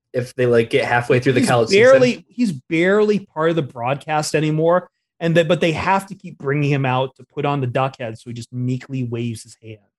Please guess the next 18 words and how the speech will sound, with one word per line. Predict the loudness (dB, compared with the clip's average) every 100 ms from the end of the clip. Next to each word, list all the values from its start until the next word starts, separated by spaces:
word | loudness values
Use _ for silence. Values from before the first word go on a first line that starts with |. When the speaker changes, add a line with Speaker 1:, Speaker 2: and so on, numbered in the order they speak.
| _ _ _ _ _ _ _ _ _ _ _ _ _
Speaker 2:
Like, | -8 0
that's | 2 2
all | 4 4
Lee | 4 0
Corso | 0 -2 0 0
does | 0 -2 -4 -6
now | -8
because | -4 -6 -4
E | -4
S | -4
P | -6
N | -4
doesn't | -2 -2 -2
wanna | -4 -4
let | -4 -6 -6
that | -10 -8
meme | -6 -4 -4
go. | -6 -12 -14